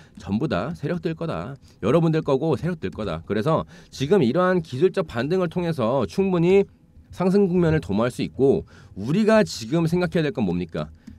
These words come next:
기회비용이다. 기회비용. 제가 이전에 엘에스 머티리얼즈 문자 한번 보내드리긴 했거든요.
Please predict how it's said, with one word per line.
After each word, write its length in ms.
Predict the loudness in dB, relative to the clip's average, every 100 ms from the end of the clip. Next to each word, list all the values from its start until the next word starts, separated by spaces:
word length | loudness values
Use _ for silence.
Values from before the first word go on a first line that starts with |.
| _
기회비용이다. 720 | -2 4 4 4 0 -4 -6 -10 -20 -18
기회비용. 420 | -4 -2 -2 -4 -8 -16 _ _ _
제가 360 | -4 2 2 4
이전에 480 | 2 2 4 4 2
엘에스 260 | 0 0
머티리얼즈 380 | -2 0 -4 -2
문자 360 | -2 -2 0 -2
한번 160 | -2
보내드리긴 460 | -2 0 0 0 -4
했거든요. 460 | -4 -6 -4 -6